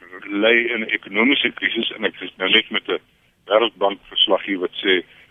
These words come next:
ons het goeie vordering gemaak met die versagting van armoede sedert vierennegentig, maar dit is heeltemal gestuit sedert tweeduisend en elf. En, en die staatskaping en die goed als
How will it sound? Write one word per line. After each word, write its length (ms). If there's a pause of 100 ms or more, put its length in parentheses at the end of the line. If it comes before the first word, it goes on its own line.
(120)
ons 100
het 140
goeie 240
vordering 400
gemaak 380
met 120
die 80
versagting 520
van 140
armoede 460 (320)
sedert 340
vierennegentig, 600 (640)
maar 220
dit 220
is 100
heeltemal 340
gestuit 460 (280)
sedert 300
tweeduisend 480
en 140
elf. 240 (840)
En, 500
en 460
die 100
staatskaping 800
en 120
die 120
goed 240
als 200